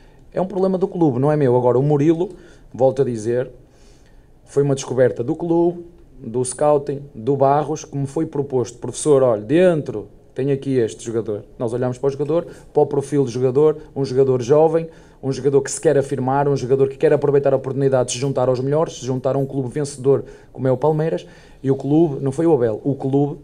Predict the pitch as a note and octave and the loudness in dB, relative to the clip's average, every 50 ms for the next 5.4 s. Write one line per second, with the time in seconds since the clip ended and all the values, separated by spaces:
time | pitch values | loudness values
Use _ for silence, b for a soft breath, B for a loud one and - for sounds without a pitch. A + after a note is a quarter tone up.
0 | - - - C3+ C3+ B2+ - - A2 A2+ A#2 A2+ B2 C3+ C3+ - C#3 C3 C3 C3 | -20 -10 -6 -6 -6 -6 -4 -4 -4 -2 0 0 0 0 2 2 0 0 0 -2
1 | - A#2+ - - A2+ A2+ A2+ G#2+ - - A2+ A2+ A2+ A2 A2 G#2+ G#2+ G#2+ B B | -6 -12 -12 -10 -10 -10 -10 -12 -8 -6 -4 -4 -4 -4 -4 -6 -8 -10 B B
2 | B B B B B - A2 A2+ A2+ A2+ A#2 B2+ C#3 D3 B2 C#3+ C#3+ C#3+ C#3+ B2+ | B B B B B -6 -4 -2 -2 0 0 2 2 2 4 4 4 4 2 0
3 | B2+ - C#3 C3+ B2+ D3+ D#3+ D#3+ D#3 C#3 D3 C#3+ A#2+ - - - - - - A#2+ | -4 -6 -8 -6 -4 -4 -4 -4 -4 -2 -2 -2 -2 -2 -6 -14 -18 -6 -2 -2
4 | B2+ B2 - - E3 F#3+ F#3+ F#3+ - D3+ D3 D3 D3 D3 - C#3+ A#2+ B2+ C#3 C3+ | -2 -2 -2 -4 -4 -4 -4 -4 -6 -4 -4 -4 -6 -2 -2 -2 -2 -2 -4 -6
5 | A#2+ A2 C#3 C3+ - B2 A2 | -2 -2 -4 -4 -4 -10 -14